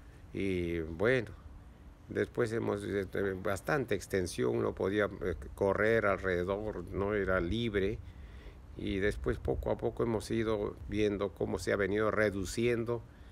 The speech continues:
ya haciéndose algunas construcciones, campos deportivos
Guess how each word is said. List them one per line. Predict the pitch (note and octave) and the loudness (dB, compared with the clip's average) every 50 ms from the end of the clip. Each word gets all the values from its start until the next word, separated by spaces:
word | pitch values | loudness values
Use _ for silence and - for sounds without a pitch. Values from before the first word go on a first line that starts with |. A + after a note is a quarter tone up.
| - - - - - - - - | -18 -20 -20 -20 -20 -18 -14 -8
ya | - G2 G2+ G#2+ A2+ A2 A2 G#2+ G2 F2 E2+ E2+ | -2 2 4 4 4 4 4 4 4 2 2 0
haciéndose | E2 - - A2+ G#2+ G2+ F#2+ F#2+ F2+ - G2 F#2 | 0 -2 0 0 0 0 0 -2 -2 0 0 0
algunas | F2 F2 F#2 G2+ G#2 G2 F2+ F2 | 2 2 0 0 0 0 0 -2
construcciones, | - - G2 F2+ F2 - F2+ F2 - - G#2+ G#2+ A2+ A#2 A#2 A2 G#2 G2+ G2 F2 - - - - | -2 -4 -4 -4 -2 -4 -6 -6 -4 -2 2 2 4 4 4 2 2 0 0 -2 -4 -10 -6 -2
campos | - A2+ A2+ A2 - G#2 G2 | 0 0 0 2 0 0 2
deportivos | G2 G2 F2 - G2+ F2+ F2 - - A#2+ A#2 A2+ A2+ A2 G2+ - | 2 2 2 2 0 0 0 0 -2 0 0 2 0 0 -2 -6